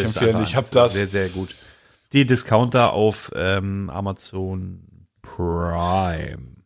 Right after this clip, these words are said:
Speaker 2: Gut, wollen wir weitermachen?
Speaker 1: Platz drei bei dir, der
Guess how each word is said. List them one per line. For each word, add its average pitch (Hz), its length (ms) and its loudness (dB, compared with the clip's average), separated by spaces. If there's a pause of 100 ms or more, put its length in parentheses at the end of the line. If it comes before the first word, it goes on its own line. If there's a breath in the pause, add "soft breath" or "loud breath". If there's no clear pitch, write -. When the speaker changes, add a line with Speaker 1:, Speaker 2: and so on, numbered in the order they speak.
Speaker 2:
Gut, - 300 -2
wollen 131 140 4
wir 123 100 -4
weitermachen? 110 560 0 (480 soft breath)
Speaker 1:
Platz 165 280 2
drei 170 220 4
bei 151 160 6
dir, 123 280 4 (340 loud breath)
der 127 380 4